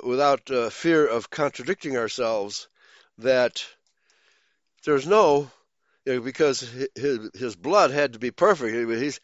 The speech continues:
<laughs> the, the, the Messiah had to be without spot or blemish, and that includes the blood, not just his physical appearance, which is what people,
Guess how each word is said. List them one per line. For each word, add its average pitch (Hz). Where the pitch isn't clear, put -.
<laughs> -
the, 127
the, 123
the 123
Messiah 160
had 156
to 131
be 147
without 143
spot 143
or 117
blemish, 165
and 135
that 147
includes 160
the 175
blood, 143
not 156
just 151
his 127
physical 139
appearance, 143
which 139
is 123
what 131
people, 127